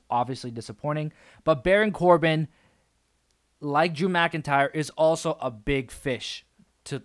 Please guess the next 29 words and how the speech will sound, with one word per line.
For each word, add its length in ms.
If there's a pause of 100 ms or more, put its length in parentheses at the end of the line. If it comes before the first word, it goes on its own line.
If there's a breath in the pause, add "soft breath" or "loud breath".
keep 220
your 180
eye 180
on. 220 (920)
Now, 140
Corbin 380
was 160
last 340
used 460
at 100
Extreme 400
Rules 320
with 80
his 120
partner 360
Lacey 320
Evans 360
to 80
take 280
on 220
Seth 480 (340 soft breath)
Rollins 640
and 160
Becky 240
Lynch 260
for 140
both 300
the 80
Raw 340